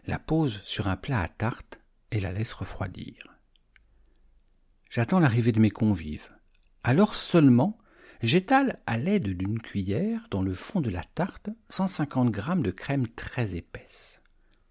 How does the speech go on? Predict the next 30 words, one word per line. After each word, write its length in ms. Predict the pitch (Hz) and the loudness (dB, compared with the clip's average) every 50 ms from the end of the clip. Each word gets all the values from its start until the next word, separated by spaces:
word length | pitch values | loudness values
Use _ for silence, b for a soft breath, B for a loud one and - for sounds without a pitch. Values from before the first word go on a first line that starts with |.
| _ _ _ _ _ _ _ _ _ _ _ _ _ _ _ _ _ _ _ | _ _ _ _ _ _ _ _ _ _ _ _ _ _ _ _ _ _ _
Je 120 | - 98 101 | -10 -6 -4
la 100 | 107 104 | -4 -6
couvre 420 | - - - 170 131 113 104 98 | -6 -6 -4 -4 -2 -2 -2 -2
d'une 180 | 101 98 98 92 | 0 -2 -2 -4
couche 400 | - _ - 175 156 143 127 - | -6 _ -10 -8 -8 -8 -6 -8
de 80 | - | -10
fraises 460 | - - - - 107 101 98 - - | -10 -10 -12 -8 -6 -6 -6 -4 -4
nettoyées, 760 | 95 90 - - - - 85 85 92 85 87 107 170 190 - _ _ _ - | -6 -6 -6 -8 -10 -8 -8 -8 -6 -6 -4 -4 -6 -6 -10 _ _ _ -8
lavées 320 | 95 98 98 92 104 98 | -6 -6 -4 -2 -2 -2
à 60 | 92 | -2
l'eau 100 | 90 92 | -2 -4
froide 540 | 87 - - - - 101 117 151 185 190 185 B B B B B B B | -6 -8 -12 -6 0 2 2 2 2 0 -4 B B B B B B B
et 200 | - 117 135 156 | 0 2 2 2
essorées 420 | 160 - - - 143 135 170 202 | 2 0 0 0 0 0 0 -2
sur 240 | - - - 120 107 | -2 -4 -6 -4 -4
une 80 | 104 101 | -4 -4
serviette 440 | - - 113 104 95 98 92 - - | -4 -6 -6 -6 -4 -6 -8 -8 -8
sèche. 600 | - - - 90 87 - - - - - - _ _ _ _ _ _ _ _ _ _ _ _ _ _ _ | -10 -10 -10 -10 -12 -12 -14 -14 -14 -16 -18 _ _ _ _ _ _ _ _ _ _ _ _ _ _ _
Je 160 | - - 87 | -10 -10 -8
saupoudre 640 | - - - 113 95 - _ - 139 131 117 95 92 | -8 -4 -4 -4 -6 -6 _ -4 -2 -2 -2 -2 -2
légèrement 640 | 98 113 117 107 101 107 90 92 92 92 120 165 B B B B B - | 0 0 -2 0 0 -2 -2 0 0 0 0 -2 B B B B B -6
avec 280 | - 101 104 104 90 | -2 0 0 0 -2
du 120 | 87 80 - | -4 -8 -10
sucre 380 | - - - - - - - | -10 -8 -8 -8 -8 -8 -10
en 40 | - | -10
poudre. 540 | - _ - - - - - - - - _ _ _ _ _ _ _ _ _ _ _ _ _ _ _ _ _ _ _ _ _ - | -10 _ -14 -14 -14 -14 -14 -16 -20 -20 _ _ _ _ _ _ _ _ _ _ _ _ _ _ _ _ _ _ _ _ _ -12
Dans 80 | 92 | -10
une 140 | 92 98 92 | -8 -8 -8
petite 320 | - - - - - - | -10 -12 -12 -12 -18 -10
casserole, 520 | - - 117 - - - 220 247 254 254 | -6 -6 -4 -4 0 0 2 2 2 0